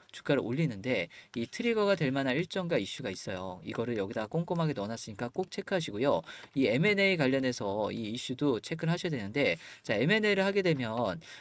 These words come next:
자, 지금 엠 앤 에이를 이 받는 피인수 기업을 다시 또 주목을 해야 되는데,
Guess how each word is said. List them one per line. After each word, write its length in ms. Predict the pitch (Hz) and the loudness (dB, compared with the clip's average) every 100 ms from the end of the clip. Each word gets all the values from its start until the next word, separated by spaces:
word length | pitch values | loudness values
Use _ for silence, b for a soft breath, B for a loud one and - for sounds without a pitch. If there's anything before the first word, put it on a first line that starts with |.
| B | B
자, 140 | - 113 | -4 -2
지금 320 | - 170 196 | 2 4 6
엠 220 | 107 147 | 6 6
앤 140 | 220 208 | 4 4
에이를 560 | 208 190 196 190 185 | 4 6 6 6 4
이 140 | 120 117 | 2 -2
받는 420 | - 147 156 107 | -4 0 0 0
피인수 420 | - 247 247 226 | 0 0 0 -2
기업을 560 | 175 156 127 117 117 101 | 2 2 4 0 0 -2
다시 300 | - 107 151 | -6 -8 -4
또 120 | 135 | -4
주목을 380 | - 127 131 127 | -2 -2 -2 0
해야 140 | 180 | 2
되는데, 500 | 170 101 110 147 87 | 2 0 2 4 2